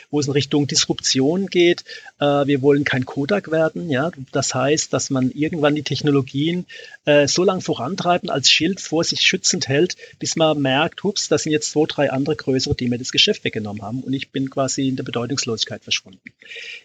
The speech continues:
Ist jetzt noch nicht so ein Riesenproblem zur Zeit, äh, für Bosch, denke ich, aber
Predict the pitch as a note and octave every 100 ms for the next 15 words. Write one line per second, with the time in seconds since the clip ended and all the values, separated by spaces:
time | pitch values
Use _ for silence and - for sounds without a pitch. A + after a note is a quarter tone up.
0 | - - G#3 G3+ F#3 D3+ G#3+ - F#3 E3
1 | G3 F#3+ D3 D3+ D3+ D#3+ - D3 - C3
2 | E3 B3+ - G#3 G3+ - G3 - - -
3 | F#3 F3+ F#3 - - - - C#3+ C#3+ C#3+